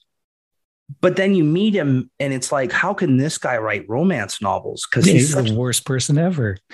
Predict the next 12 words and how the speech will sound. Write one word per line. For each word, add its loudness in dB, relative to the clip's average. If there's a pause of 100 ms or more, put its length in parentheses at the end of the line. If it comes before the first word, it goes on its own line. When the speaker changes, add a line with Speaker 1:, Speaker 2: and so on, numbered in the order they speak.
(160)
Speaker 1:
Yeah, 4
and 0
he, 0
and 0
he's, -2 (520)
he, -8
and 2
he's 2
awkward 0
and 4
he's 2
str-, -6